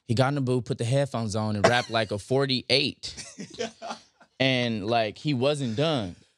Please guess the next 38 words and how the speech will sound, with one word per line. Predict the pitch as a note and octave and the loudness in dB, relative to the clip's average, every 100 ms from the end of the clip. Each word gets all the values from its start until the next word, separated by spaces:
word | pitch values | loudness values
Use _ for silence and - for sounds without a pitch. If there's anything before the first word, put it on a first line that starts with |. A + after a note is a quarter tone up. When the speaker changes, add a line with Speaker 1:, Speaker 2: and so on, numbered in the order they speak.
| _ - | _ -20
Speaker 2:
He | |
was | B2 | -2
like, | B2 | 2
Speaker 1:
And | C3+ | 2
Speaker 2:
"I | |
Speaker 1:
it | |
Speaker 2:
got | B2+ | 2
Speaker 1:
get-, | D3+ | 0
Speaker 2:
some | C3+ | -2
more | A#2+ | 0
Speaker 1:
it | C#3 | 2
got | E3 D#3+ | 4 2
Speaker 2:
to | |
say." | |
Speaker 1:
to | E3+ | 0
the | D3 | -4
point | C3+ D#3 | -2 0
where | C3+ - | 0 2
I | |
was | D#3 D3 | 2 0
so | - C#3+ | 0 0
drunk | B2+ B2 C#3+ - | 0 -2 -2 -2
and | C3 B2 | -2 0
annoyed, | A#2+ B2 A#2 _ _ _ _ _ | 0 0 -2 _ _ _ _ _
I | A#2 D3 | 2 2
pressed | D#3+ D#3 A2+ | 0 -4 -4
the | G#2+ | -2
space | A#2 A2+ | -2 -2
bar, | G2 F#2+ | -4 -6
stopped, | - F#2+ F#2 _ _ - | -2 -2 -4 _ _ -6
told | G#2+ | -4
him, | G2+ | -4
"I | - B2 | -2 0
need | A#2+ | 0
to | G#2 | 0
go | G2+ G2 | 0 0
home." | G#2 A2+ A2 G2+ E2+ - | -2 -4 -4 -4 -8 -12
Speaker 2:
<laughs> | - | -20